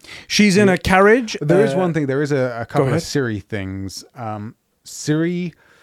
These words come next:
Speaker 2: speaks to Dara.
Speaker 1: Oh yes, in
Speaker 2: Um,
Speaker 1: the, in the, the, the forest.
Speaker 2: Yeah, yeah, yeah. And the Dryads say, like, "You need to drink the water of this place, and if you have any in-, ill intent, it's gonna kill you."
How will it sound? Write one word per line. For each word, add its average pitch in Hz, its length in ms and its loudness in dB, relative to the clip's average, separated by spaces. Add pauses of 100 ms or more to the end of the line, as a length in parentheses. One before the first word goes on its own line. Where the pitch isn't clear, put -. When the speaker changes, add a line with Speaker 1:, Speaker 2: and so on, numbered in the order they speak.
Speaker 2:
speaks - 440 -8
to 135 140 -6
Dara. 127 640 -4 (540)
Speaker 1:
Oh 156 100 4
yes, 165 340 0
in 151 60 -2 (120)
Speaker 2:
Um, 156 80 2
Speaker 1:
the, 143 300 2
in 143 120 -2
the, 139 100 0
the, 143 320 -4 (160)
the 135 140 -12
forest. 139 400 -2
Speaker 2:
Yeah, 139 100 0
yeah, 127 280 -2
yeah. 120 200 -2
And 110 100 -8
the 113 80 -6
Dryads 135 380 -4
say, 127 100 -4
like, 117 200 -8
"You 117 40 -8
need 120 120 -4
to - 80 -14
drink 131 180 -10
the 120 80 -10
water 123 320 -4
of 113 80 -6
this - 160 -10
place, 120 380 -4
and 110 80 -6
if 98 100 -10
you 113 40 -6
have 107 100 -6
any 190 240 -2
in-, 151 360 -4
ill 160 140 -4
intent, 139 300 -4
it's 135 100 -10
gonna 131 180 -2
kill 185 360 4
you." 113 360 -8